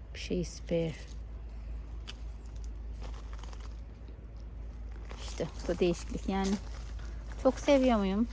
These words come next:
bilmiyorum. Çiçeği de öyle çok bir enteresan güzelliği yok yani ama olsun, değişiklik işte. Bak, bu arada gölgede kalmış mesela. İyice şekli şemali bozulmuş.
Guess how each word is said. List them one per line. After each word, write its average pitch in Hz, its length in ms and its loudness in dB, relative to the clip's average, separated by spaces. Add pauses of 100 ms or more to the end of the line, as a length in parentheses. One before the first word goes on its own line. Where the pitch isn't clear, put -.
bilmiyorum. 180 460 4
Çiçeği 185 380 0
de 185 60 6
öyle 165 200 4
çok - 340 -4
bir 160 120 2
enteresan 160 640 0
güzelliği 170 460 0
yok - 220 0
yani 196 220 2
ama 208 220 2 (640)
olsun, 165 420 4
değişiklik - 460 4
işte. - 240 -4
Bak, 160 100 -2 (100)
bu - 100 4
arada 175 280 8
gölgede 170 500 4
kalmış 175 460 0
mesela. 180 720 0 (1300)
İyice 165 440 4 (460)
şekli - 320 -4
şemali 175 480 0
bozulmuş. 156 640 -2